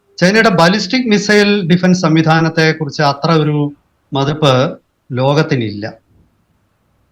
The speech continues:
ഇന്ത്യയും ഞാൻ ഈ പറഞ്ഞ അമേരിക്ക, ആ, റഷ്യ, ഇസ്രായേലിന്റെ ഒരു നിലവാരത്തിലേക്ക് എത്തിയിട്ടുണ്ടോ എന്നുള്ളത് എനിക്ക് അറിഞ്ഞുകൂടാ, പക്ഷെ ഉണ്ടെന്നാണ്, ആ, ഡോക്ടർ വി കെ സാരസ്വത് ഇപ്പോൾ പറഞ്ഞത്.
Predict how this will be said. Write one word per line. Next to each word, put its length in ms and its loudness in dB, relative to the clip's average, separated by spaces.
ഇന്ത്യയും 640 8
ഞാൻ 180 6
ഈ 80 4
പറഞ്ഞ 200 6
അമേരിക്ക, 500 6
ആ, 120 2
റഷ്യ, 600 2
ഇസ്രായേലിന്റെ 480 0
ഒരു 60 0
നിലവാരത്തിലേക്ക് 580 0
എത്തിയിട്ടുണ്ടോ 440 0
എന്നുള്ളത് 260 2
എനിക്ക് 180 0
അറിഞ്ഞുകൂടാ, 480 -2
പക്ഷെ 180 -4
ഉണ്ടെന്നാണ്, 760 2
ആ, 340 2
ഡോക്ടർ 360 2
വി 100 2
കെ 140 2
സാരസ്വത് 580 -2
ഇപ്പോൾ 340 -2
പറഞ്ഞത്. 380 -6